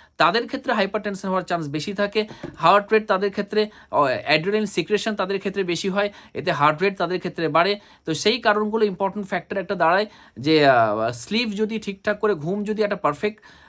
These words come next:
সময় মতো না হয়, আহ, পারফেক্ট সাত থেকে আট ঘন্টা যদি ঘুম না হয়, তাদের ক্ষেত্রেও কিন্তু হাইপারটেনশন হওয়ার চান্সটা বেশি থাকে। এটা নয় নম্বর পয়েন্ট। দশ নম্বর হচ্ছে স্ট্রেস।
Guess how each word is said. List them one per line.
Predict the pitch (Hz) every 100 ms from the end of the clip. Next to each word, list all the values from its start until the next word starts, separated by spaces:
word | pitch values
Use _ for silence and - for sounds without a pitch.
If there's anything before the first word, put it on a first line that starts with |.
| -
সময় | - 175 208
মতো | 208 202
না | 160 185
হয়, | 196 220 220 - -
আহ, | 127 147
পারফেক্ট | 143 170 190 202 -
সাত | 165 165 -
থেকে | 196 190
আট | 160
ঘন্টা | 170 196
যদি | 202 208
ঘুম | 160 190 208
না |
হয়, | 202 214
তাদের | 214 151 156
ক্ষেত্রেও | 160 262 285
কিন্তু | 277 285
হাইপারটেনশন | 151 151 151 160 202
হওয়ার | 160 170
চান্সটা | 160 143 175
বেশি | 147 170
থাকে। | 180 196 330 - - -
এটা | - 262
নয় | 240 151 170
নম্বর | 156 135 120
পয়েন্ট। | 113 104 - - -
দশ | 143 185 185
নম্বর | 220 220
হচ্ছে | 220 220
স্ট্রেস। | 156 - 147 135 120